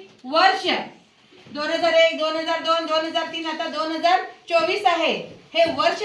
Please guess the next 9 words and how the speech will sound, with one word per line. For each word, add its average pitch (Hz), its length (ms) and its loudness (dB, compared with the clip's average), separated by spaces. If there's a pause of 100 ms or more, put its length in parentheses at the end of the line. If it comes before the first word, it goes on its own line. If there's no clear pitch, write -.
सांगण्यासाठी 339 880 0 (380)
in 392 200 -4
वापरतात. 240 500 -2 (1600)
दिवस 339 440 2
आणि 349 320 2
तारीख 294 320 -2
सांगण्यासाठी 330 580 -4
on 370 460 -4
वापरतात. 277 500 -4